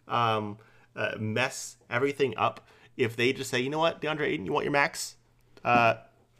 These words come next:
here it is. Come sign it." He, if he signs that trade, if, if he signs an offer sheet, sign and trades are off the table.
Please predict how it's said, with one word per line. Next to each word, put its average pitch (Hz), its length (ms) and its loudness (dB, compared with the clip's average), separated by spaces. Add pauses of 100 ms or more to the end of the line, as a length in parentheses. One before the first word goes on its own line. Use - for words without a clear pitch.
(380)
here 156 200 6
it - 40 4
is. - 220 -8 (260)
Come 151 140 0
sign 123 260 6
it." 73 100 -8 (380)
He, 147 220 2
if 120 80 6
he 208 160 4
signs 175 540 0
that 156 320 -2 (560)
trade, 165 400 -2
if, - 400 -12
if 131 140 0
he 214 120 -2
signs 160 420 0
an 131 80 -8
offer 135 320 -4
sheet, - 300 -8 (320)
sign 156 240 0
and 170 80 -4
trades 160 260 0
are - 80 -2
off 131 200 -2
the - 60 -16
table. 135 360 -2